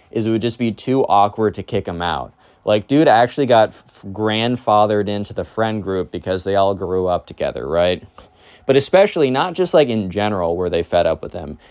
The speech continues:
Today, specifically, he was, as I was saying, he was being extra, extra, extra annoying, right? He was being the worst possible.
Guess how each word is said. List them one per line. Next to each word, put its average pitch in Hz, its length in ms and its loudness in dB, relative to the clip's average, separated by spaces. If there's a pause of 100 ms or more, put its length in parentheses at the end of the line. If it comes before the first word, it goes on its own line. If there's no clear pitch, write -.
(140)
Today, 147 560 4
specifically, 113 960 -2
he 123 220 -2
was, 120 200 0
as 107 220 0
I 104 80 2
was 95 180 -2
saying, 95 300 -6
he 110 140 -10
was 104 100 -6
being 104 300 -6
extra, 101 440 -4
extra, 101 480 -6
extra 101 500 -4
annoying, 87 540 -8 (520)
right? 101 240 0
He 131 160 -6
was 139 180 0
being 117 360 0
the 104 120 2
worst 107 600 2
possible. 92 800 -2